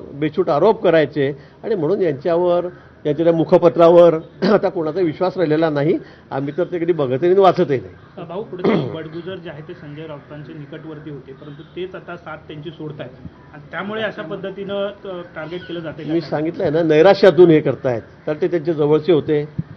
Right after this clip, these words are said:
Speaker 1: आता त्यांनीच त्यांची हकालपट्टी करून टाकली, त्यांच्या आपसातले खूप मोठे वाद आहेत.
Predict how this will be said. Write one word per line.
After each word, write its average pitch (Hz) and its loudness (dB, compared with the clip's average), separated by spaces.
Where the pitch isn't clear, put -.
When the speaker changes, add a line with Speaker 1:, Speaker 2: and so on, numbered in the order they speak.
Speaker 1:
आता 135 -4
त्यांनीच 165 2
त्यांची 180 4
हकालपट्टी 156 4
करून 156 2
टाकली, 139 -2
त्यांच्या 165 0
आपसातले 156 -2
खूप 139 -6
मोठे 127 -4
वाद 156 0
आहेत. 143 2